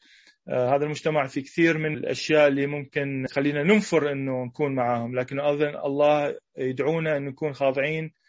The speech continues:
بفكرة إنه نعيش في هذه ال-، في هذا المجتمع،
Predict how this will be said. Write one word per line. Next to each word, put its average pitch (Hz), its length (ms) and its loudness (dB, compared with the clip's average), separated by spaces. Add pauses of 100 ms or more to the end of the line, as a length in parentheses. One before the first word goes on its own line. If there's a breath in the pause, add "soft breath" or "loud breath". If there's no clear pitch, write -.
(300 soft breath)
بفكرة 143 720 -2
إنه 135 240 0
نعيش 147 420 2
في 135 140 2
هذه 131 540 0
ال-، 123 600 -4
في 135 120 -2
هذا 139 140 4
المجتمع، 175 560 0